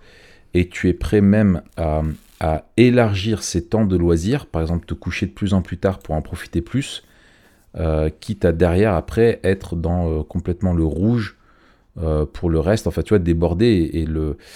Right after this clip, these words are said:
et le, le, le, et la, le, le loisir finalement, enfin je suis peut-être là déjà dans un danger, euh, exprimer un, un des dangers, mais c'est, euh,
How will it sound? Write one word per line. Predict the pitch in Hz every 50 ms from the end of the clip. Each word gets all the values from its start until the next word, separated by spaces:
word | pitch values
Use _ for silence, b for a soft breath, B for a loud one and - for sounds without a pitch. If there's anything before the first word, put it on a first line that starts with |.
| B B B B B B
et | - -
le, | 80 80 80 78 76 73 73
le, | 76 76 76 73 76
le, | 78 78 80 78 76 76 - b b b b b b b b
et | - 76 78
la, | 76 78 78 78
le, | 78 - - -
le | - 85 82
loisir | 76 78 82 90 90 85 90 107 101
finalement, | - - 82 82 82 85 95 98
enfin | 85 - 92 82
je | -
suis | - -
peut-être | - - 107 98 95 -
là | 110 101
déjà | 92 90 90 101
dans | 85 92 90 85 85
un | 85
danger, | 85 87 87 82 87 82 - - _ b b b b b b b b b b - - 87
euh, | 80 80 78 78 78 80 82
exprimer | 82 82 - - - 87 85 87
un, | 87 85 82
un | 82 85 85
des | 82 85 85
dangers, | 85 90 92 87 87 92 87
mais | 85 80 76
c'est, | - - - - 82 80
euh, | 78 78 76 76